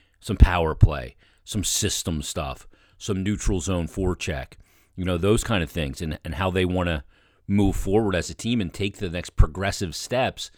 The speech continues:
for a team that in the first ten games, the process didn't look very good, but in the last three, eh, you're starting to see, uh, bigger and bigger groups of time where it is looking like it's moving in the right direction.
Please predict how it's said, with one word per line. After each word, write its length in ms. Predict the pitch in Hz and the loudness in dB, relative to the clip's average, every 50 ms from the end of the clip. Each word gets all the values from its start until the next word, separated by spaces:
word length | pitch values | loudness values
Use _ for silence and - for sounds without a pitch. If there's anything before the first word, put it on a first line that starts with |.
| _ - - - _ _ | _ -20 -20 -20 _ _
for 220 | - 107 95 90 | -8 -4 -4 -2
a 60 | 82 | -4
team 340 | - - - 120 117 117 117 | -4 -6 -4 -2 -2 0 0
that 300 | 101 101 90 90 - - - _ _ | 0 0 -2 -2 -6 -10 -20 _ _
in 100 | - 98 | -6 -4
the 80 | 92 87 | -4 -2
first 320 | - 113 120 131 - - | 0 0 0 0 -2 -2
ten 220 | - 135 127 113 92 | -2 0 0 2 2
games, 440 | 98 92 87 90 95 98 - - - _ _ _ _ _ _ _ _ - - | 2 2 2 2 0 -2 -4 -8 -14 _ _ _ _ _ _ _ _ -10 -6
the 80 | 92 | -6
process 440 | - - 98 98 101 - - 101 90 | -2 0 2 2 2 0 -2 -4 -2
didn't 260 | - 104 101 - 92 | -2 -4 -4 -2 -2
look 140 | 95 95 - | -4 -4 -2
very 260 | - 101 92 90 90 | -2 -2 0 0 -2
good, 280 | 80 76 104 120 127 98 | -2 -2 0 0 0 0
but 140 | 82 85 82 | -2 -2 -2
in 100 | 85 87 | -2 -2
the 100 | 85 82 | -2 -2
last 300 | 85 87 90 85 - - | 0 0 0 -2 -2 -4
three, 340 | 104 104 117 113 98 85 - - - _ _ _ _ _ - | -2 -2 0 0 -2 -2 -6 -10 -20 _ _ _ _ _ -8
eh, 140 | - 92 92 - | -6 -6 -6 -6
you're 160 | 90 87 78 | -6 -8 -6
starting 340 | - - 113 95 92 92 90 | -4 -2 0 0 0 0 -2
to 80 | 85 | -4
see, 420 | - - 98 92 87 87 85 78 - _ _ _ _ _ _ _ _ _ _ _ _ - | -4 -4 -4 -2 -2 -2 -2 -4 -8 _ _ _ _ _ _ _ _ _ _ _ _ -10
uh, 120 | 87 82 73 | -10 -10 -8
bigger 460 | 73 76 - - 107 107 113 110 107 | -8 0 2 2 2 4 2 2 2
and 140 | 98 92 78 | 2 2 0
bigger 420 | 104 101 85 95 92 90 90 - - - - - _ _ _ _ _ _ _ - - | 0 0 2 0 0 -2 -2 -6 -10 -20 -20 -20 _ _ _ _ _ _ _ -16 -6
groups 300 | - 117 113 117 - - | 0 2 2 2 2 0
of 140 | - - - | -4 -4 -4
time 500 | - - 127 135 139 107 85 85 87 82 | -2 -2 0 0 0 0 -2 -2 -4 -2
where 380 | 85 92 92 90 92 92 - - _ - | 0 0 2 2 2 0 -2 -4 _ -4
it 140 | 101 92 | -2 0
is 240 | 92 110 131 123 - | 2 2 2 2 2
looking 480 | 110 101 - - 98 85 73 73 69 - _ - | 0 0 0 0 0 -2 -2 -2 -6 -8 _ -4
like 220 | 87 87 80 - | -2 -2 -2 -2
it's 140 | 87 80 - | -4 -4 -2
moving 280 | 98 92 82 85 80 80 | 0 0 0 0 0 0
in 60 | 76 | -2
the 60 | 76 | -2
right 200 | 73 73 71 - | -2 -2 -4 -4
direction. 520 | - 71 69 65 60 - - - 58 - | -6 -6 -6 -6 -8 -8 -10 -12 -14 -14